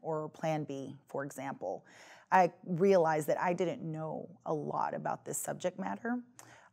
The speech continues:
Uh, for example, asking about Plan B. I didn't even know what emergency contraception was. So I kind of just fumbled my way through the answer because I was more focused on getting the job.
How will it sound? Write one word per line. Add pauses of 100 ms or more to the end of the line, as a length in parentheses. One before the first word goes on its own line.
Uh, (180)
for
example,
asking
about
Plan
B. (100)
I
didn't
even
know
what
emergency
contraception
was.
So
I
kind
of
just
fumbled
my
way
through
the
answer (460)
because
I
was
more
focused
on
getting
the
job.